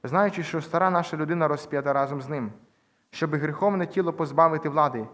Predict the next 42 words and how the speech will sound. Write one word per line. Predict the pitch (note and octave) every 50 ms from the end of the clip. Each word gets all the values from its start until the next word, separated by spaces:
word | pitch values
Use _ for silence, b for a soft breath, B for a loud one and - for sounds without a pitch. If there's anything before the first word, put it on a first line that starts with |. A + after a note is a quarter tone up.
| b b b b b b b b b -
щоб | - - D3+ C#3+
ми | D3+ D#3+
більше | D3 E3 F#3+ F#3+ F#3 - E3+
не | D#3+
служили | D3+ D#3+ D3+ C#3+ D3+ E3 D#3 D#3
гріхові. | D3 D3+ D3 D3 - D3+ C#3+ B2 A#2 A2 A2+ - b b b b b b b b
Бо | - C#3
той, | C3+ F#3+ F#3
хто | F#3 F#3 F3+
вмер, | E3+ E3+ G3+ A3 A3 G3+ -
той | - D3+ D3
оправданий | D3 D3+ F3+ F#3 F3 D3+ C#3+ C3+ C3 B2
від | A#2+ A#2
гріха. | A#2+ A#2 - - G#2 G2 G#2 G#2+ - _ _ _ _ _ _ _ _ _ _ _ _ _ _ _ -
Якщо | C3+ C#3 - - G3+
ми | F#3+ F#3+ F3+
померли | F3+ F3 F3 F3+ F3+ F3 D#3+
з | D#3 -
Христом, | D#3+ D#3 D3+ - - G#3+ A3 G3 E3+ D3+
то | - D3
віримо, | D3 F#3+ F#3 E3+ E3 D#3+ D3+
що | - D#3
й | D3+
будемо | D3+ D#3 D3 D3+ D3+ D3
жити | C#3 D#3 D3+ D3 C#3+
з | C3
ним, | C#3 C3+ A#2+ G#2+ F2 - b b b b b b b b
знаючи, | B2 E3 G#3 G#3 G#3 G3+ F3+
що | - - D#3+
Христос, | - D#3+ D#3 - - - G#3 G#3 G3 G3+
ставши | - - - - E3 E3 D#3+ D#3+ D#3 - D#3 D3
з | C3+ C3
мертвих, | D3 F#3+ G#3+ G3+ G3+ - E3 D3 C3+ -
більше | B2+ C#3+ D#3 D3+ D3+ - -
не | D#3 D#3
вмирає, | D3 D3 E3 F3+ F3+ D#3+ C#3 B2 A#2 G#2+ - B B B B B B B B
смерть | - - D#3 F#3+ G#3 G3+ D#3+ D3
більше | D3+ F3+ F3 F3 - - F3
над | E3 D#3 D3 D3
ним | D#3+ F3 E3+ D#3 C#3+ D#3+ -
не | - C#3 D3+ D3
панує. | D3+ D3+ D#3+ F3+ F3+ D#3+ C3 A#2 G2